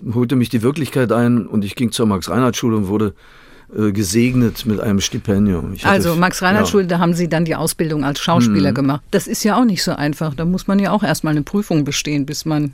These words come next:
Speaker 2: eine Chance überhaupt bekommt, die Ausbildung zu machen.
Speaker 1: Mhm. Sie leiten das gut als Geschenke, äh, hin und so ist es auch. Ich kam zurück, machte einen Briefträgerjob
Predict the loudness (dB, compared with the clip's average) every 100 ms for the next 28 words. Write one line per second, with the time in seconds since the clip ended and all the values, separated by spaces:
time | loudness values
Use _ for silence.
0 | -8 -4 -2 -2 0 0 0 -2 -2 -4
1 | -10 -10 -6 -6 -4 -4 -6 -6 -8 -6
2 | -4 -4 -4 -8 -14 -20 -20 -6 0 2
3 | 2 -2 -20 _ -20 -10 0 2 4 4
4 | 2 2 -2 -2 -2 -2 -4 0 0 2
5 | 0 0 -2 -4 0 0 0 0 0 0
6 | -2 -4 -6 -10 -12 -20 -20 _ _ _
7 | -12 -2 2 2 2 2 2 2 0 2
8 | 0 2 0 0 0 2 2 2 0 0